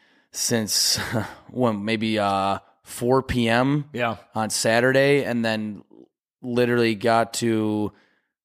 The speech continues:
Speaker 1: yeah, the bars in Green Bay, like, ten thirty, <laughs> and this drank that night a lot, and then woke up and had,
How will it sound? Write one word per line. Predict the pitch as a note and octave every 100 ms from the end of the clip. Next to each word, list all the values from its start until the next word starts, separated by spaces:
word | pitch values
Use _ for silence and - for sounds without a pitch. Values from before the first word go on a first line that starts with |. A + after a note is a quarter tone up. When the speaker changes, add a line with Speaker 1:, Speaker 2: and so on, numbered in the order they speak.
| _ A2
Speaker 1:
yeah, |
the | G#2+
bars | G2 A2 A#2
in | A2
Green | G#2 A2+
Bay, | G#2+ A2+
like, | G2+ -
ten | A#2+ A2+
thirty, | G#2+ A#2 A#2 B2+ B2 F#2+ -
<laughs> | _ _
and | B2 A#2
this | A#2 G#2 - _ _ - - _ _ C#3 C3 A#2 -
drank | - C3 C3+ -
that | B2+ A2+
night | B2+ A2
a |
lot, | A2 G#2+ G2+ G#2+ -
and | A#2 A2+
then | A2 A2 G#2+ G2+ G2+ _
woke | A#2+ A2+ A2 A2+
up | G#2+ -
and | G2+
had, | G2+ F#2